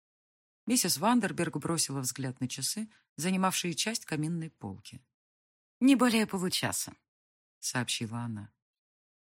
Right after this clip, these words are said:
«Я сегодня пригласила замечательного кондитера из столичного ресторана. Надеюсь, он порадует нас чем-то изысканным и особенным». Дерри кивнул,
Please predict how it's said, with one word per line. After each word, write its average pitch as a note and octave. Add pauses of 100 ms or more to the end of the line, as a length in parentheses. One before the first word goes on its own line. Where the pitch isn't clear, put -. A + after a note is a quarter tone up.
«Я G#3+
сегодня F3+
пригласила D#3
замечательного D#3
кондитера D#3 (340)
из G3
столичного B3
ресторана. D#3+ (720)
Надеюсь, F#3
он F3
порадует F#3
нас D3+
чем-то D#3+ (160)
изысканным G#3+ (220)
и B3
особенным». A2 (1200)
Дерри D#3+
кивнул, F3+